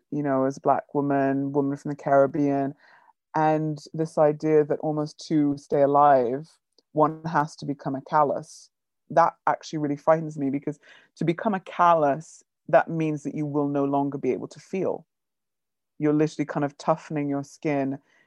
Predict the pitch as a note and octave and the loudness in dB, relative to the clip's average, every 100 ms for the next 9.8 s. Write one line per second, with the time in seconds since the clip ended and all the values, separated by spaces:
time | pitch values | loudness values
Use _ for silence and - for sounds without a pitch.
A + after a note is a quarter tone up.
0 | _ D3+ D3+ C#3+ D3 - D#3 D#3 D3+ - | _ -6 -4 -4 -6 -4 -2 -2 -6 -4
1 | C#3+ C3+ C3 C#3 - C#3 C#3+ C#3+ C#3+ C#3 | 0 2 0 -4 -6 -4 -2 0 0 0
2 | - C#3+ D3 - D3+ D3 D3+ D3+ D3 C#3+ | -4 -8 -10 -6 -6 -2 -2 -2 -2 -4
3 | C#3 - F#3 F#3 F3 D3+ C#3 - C#3+ C#3 | -8 -10 -6 -4 -4 -6 -8 -6 -4 -2
4 | C3+ - - - D#3+ F3+ F#3 - D#3+ D3+ | -4 -8 -14 -10 0 0 0 -2 -4 -4
5 | - D#3 D#3 E3 - D3+ D#3+ F3 G#3 - | -6 -8 -2 -2 -2 -4 -6 -8 -8 -14
6 | - D3+ - - _ _ _ _ _ _ | -10 -6 -6 -6 _ _ _ _ _ _
7 | _ _ D3+ D3 D#3 D3 D3 D3 - D3+ | _ _ -6 -2 2 2 2 -4 -6 -6
8 | D3 - D3 - - C#3+ D3 - E2+ - | -6 -2 -2 -2 -6 -6 -4 -4 -6 -6
9 | C#3 C3+ C3 B2+ - D3 D#3 F#2+ | -8 -6 -8 -8 -10 -8 -6 -8